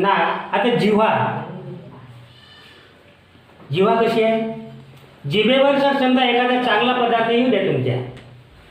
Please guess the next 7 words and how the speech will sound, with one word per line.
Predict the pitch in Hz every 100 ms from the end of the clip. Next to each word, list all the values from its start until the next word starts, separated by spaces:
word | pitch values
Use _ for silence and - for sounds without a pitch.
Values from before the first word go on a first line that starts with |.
| - - -
तर |
जीभ | 185 208 208
काय | 226
म्हणते | 220 226 226
तुमची? | 233 240 254 254 254 - - - - 220 202 202 - - -
"येऊ | 190 214
द्या, | 214 156 123 123